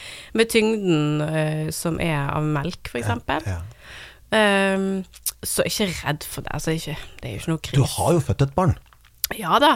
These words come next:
Speaker 2: Du er mor.
Speaker 1: Ja da, men, men, eh, jeg tror nok alle tenker at man har lyst til å se ut som man er, liksom, på sitt beste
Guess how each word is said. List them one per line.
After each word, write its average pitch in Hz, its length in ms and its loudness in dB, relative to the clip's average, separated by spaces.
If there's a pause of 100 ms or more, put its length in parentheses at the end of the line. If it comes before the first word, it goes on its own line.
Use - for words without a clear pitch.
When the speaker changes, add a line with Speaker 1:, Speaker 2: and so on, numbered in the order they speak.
Speaker 2:
Du 151 80 4
er 170 80 4
mor. 208 240 4 (140)
Speaker 1:
Ja 151 320 2
da, 294 160 6 (240)
men, 226 340 0
men, 233 300 -2
eh, 233 240 -2
jeg 233 100 -8
tror 233 160 -2
nok 165 160 -2
alle 185 240 -4
tenker 220 320 -4
at 170 160 -4
man 165 120 -2
har 170 120 -2
lyst 175 160 -4
til 151 80 -6
å - 60 -12
se 151 100 -2
ut 151 80 -8
som 127 160 -8
man 127 100 -6
er, 135 380 -6
liksom, 147 300 -6 (1000)
på 190 120 2
sitt 180 160 0
beste 170 420 -2